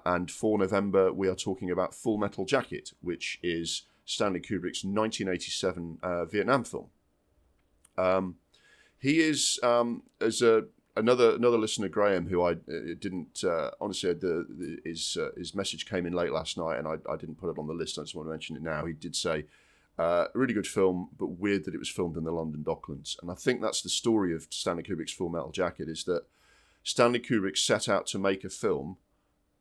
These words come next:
about the Vietnam War, which, like all of the films he's done since, uh, I think, Lolita, so for the last almost forty years of his career, he's not gonna leave the U K. And that kind of defines the film. We'll go into the film, you know, and, and go through it,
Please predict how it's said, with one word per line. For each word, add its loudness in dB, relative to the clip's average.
about 2
the -8
Vietnam 0
War, -2
which, 0
like 4
all 2
of 0
the -8
films 0
he's -4
done 0
since, -2
uh, 2
I -12
think, -4
Lolita, 0
so 0
for -4
the 2
last 4
almost 0
forty 0
years 2
of -6
his -2
career, -2
he's -10
not 0
gonna -6
leave -6
the -8
U -6
K. -10
And 0
that 6
kind 6
of 2
defines 4
the -8
film. 0
We'll -2
go 6
into 0
the -4
film, -4
you -6
know, -4
and, -6
and -10
go 0
through -2
it, -4